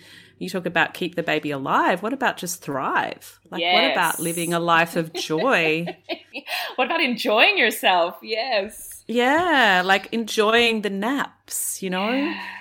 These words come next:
Speaker 1: where the baby falls asleep on you and not, and not
Speaker 2: Aw.
Speaker 1: putting that pressure, not putting
Speaker 2: Yeah.
Speaker 1: that pressure. Just live in the land of oxytocin that's available to
Speaker 2: Mm.
Speaker 1: you.
Speaker 2: And it's so short,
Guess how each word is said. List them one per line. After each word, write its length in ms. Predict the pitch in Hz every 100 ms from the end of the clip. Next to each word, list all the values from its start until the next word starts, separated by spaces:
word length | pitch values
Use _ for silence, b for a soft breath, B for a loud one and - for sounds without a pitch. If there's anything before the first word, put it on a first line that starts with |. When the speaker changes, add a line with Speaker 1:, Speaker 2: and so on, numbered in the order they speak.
| B - -
Speaker 1:
where 140 | 180
the 80 | 185
baby 300 | 180 180 202
falls 260 | - 220
asleep 420 | 226 - 269 262 254
on 140 | 220
you 200 | 190 175
and 120 | 175
not, 240 | 226 - - B B 87 151
and 80 | -
not 160 | 254 269
Speaker 2:
Aw. 40 |
Speaker 1:
putting 200 | 269 285 285
that 260 | - -
pressure, 680 | - - 180 196 - - - - _ _ 190
not 160 | 165 -
putting 260 | 208 214
Speaker 2:
Yeah. 100 | 214
Speaker 1:
that 80 | 180
pressure. 260 | - 175 180
Just 460 | 247 262 - - B B B B -
live 440 | 165 185 202 202 -
in 140 | 180 175
the 80 |
land 500 | 160 160 160 165 165
of 160 | 151 139 _ -
oxytocin 880 | 180 - - 185 175 160 165 170 156
that's 200 | 151 -
available 560 | 151 147 151 156 151 156
to 160 | -
Speaker 2:
Mm. 60 | 151
Speaker 1:
you. 340 | 147 143 139 156 B B B
Speaker 2:
And 140 | 269
it's 120 | 285
so 320 | - - 294 302
short, 1000 | - - 254 262 254 - - - -